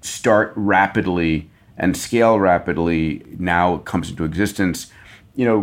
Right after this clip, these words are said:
one of the disruptions that's gonna hit the entertainment industry, and I don't know that people can really grapple with this, is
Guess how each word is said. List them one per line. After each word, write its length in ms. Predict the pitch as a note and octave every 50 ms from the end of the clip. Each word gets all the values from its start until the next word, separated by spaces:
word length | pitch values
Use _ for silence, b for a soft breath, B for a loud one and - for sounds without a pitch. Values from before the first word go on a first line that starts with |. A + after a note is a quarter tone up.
| F#2+ -
one 220 | B2 C3 C#3 E3
of 60 | F3+
the 60 | D#3 C3
disruptions 600 | G#2+ A2+ - - C3+ B2 B2 - - B2 A2 G2+
that's 140 | G2 F#2 -
gonna 160 | - G2+ F#2+
hit 260 | F#2+ A2+ G#2 - -
the 400 | - F#2+ F#2+ F#2+ F2+ F2 D#2+ - -
entertainment 600 | F#2 G2 F#2+ - - - C#3+ - D3+ B2+ - -
industry, 680 | D#2 F2 E2 F2+ - - - F#2 F2+ F2 F2 E2 -
and 120 | - D#2+ F#2+
I 80 | F#2+
don't 240 | F#2 A2+ E3 - -
know 180 | A#2 A#2 A#2 A#2
that 220 | G#2 G#2+ - -
people 300 | - A#2 G#2+ - G2 G2
can 220 | F#2+ - F#2 F#2
really 540 | F2+ G2 G#2 A2 A2 A2 G#2+ G2+ G2 F#2 - - _ -
grapple 580 | - F#2+ F#2+ F#2 F#2+ F#2+ G#2+ A2+ - A2 F#2+
with 220 | E2 E2 D#2 D#2 -
this, 360 | C#2+ C#2 D2 C#2+ - - - B B B B B B B B B B B B -
is 560 | G#2 G#2 G#2 G#2 G2+ G2+ G2+ F#2+ F2 - -